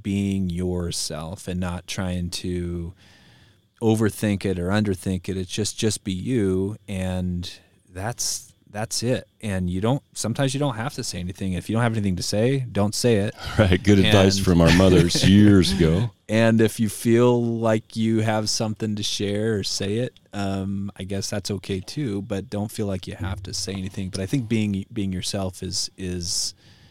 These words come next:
Speaker 1: is right on the money. And we actually talked, um, with my, my therapist. Um, gosh, I bring him a lot,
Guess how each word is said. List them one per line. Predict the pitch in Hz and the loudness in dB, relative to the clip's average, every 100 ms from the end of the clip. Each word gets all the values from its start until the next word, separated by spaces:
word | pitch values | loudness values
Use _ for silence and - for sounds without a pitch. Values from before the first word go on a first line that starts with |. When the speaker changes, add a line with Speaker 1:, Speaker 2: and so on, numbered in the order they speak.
| _ - | _ -14
Speaker 1:
is | 92 90 | -8 -4
right | 92 | -2
on | 90 85 | -2 -4
the | |
money. | 87 90 87 92 95 _ | -6 -8 -8 -8 -12 _
And | 104 92 90 87 85 - - - - - | -6 -2 -2 -4 -6 -10 -20 -20 -20 -16
we | - 110 | -2 2
actually | 107 98 - 101 95 | 4 2 0 0 0
talked, | - 101 92 - - | 0 -2 -2 -8 -8
um, | 98 92 87 87 113 | -4 -2 -2 -4 -6
with | 104 92 - - | -8 -8 -8 -8
my, | 92 90 90 95 - _ - | -6 -4 -6 -10 -14 _ -12
my | 92 | -10
therapist. | - 104 95 95 104 - - - | -4 -2 -2 -4 -6 -8 -10 -10
Um, | 92 90 87 90 92 _ _ _ _ - | -6 -4 -4 -6 -8 _ _ _ _ -20
gosh, | - - 95 | -14 -12 -10
I | |
bring | 95 95 | -6 -6
him | 98 98 | -4 -6
a | 95 | -4
lot, | 98 101 | -4 -4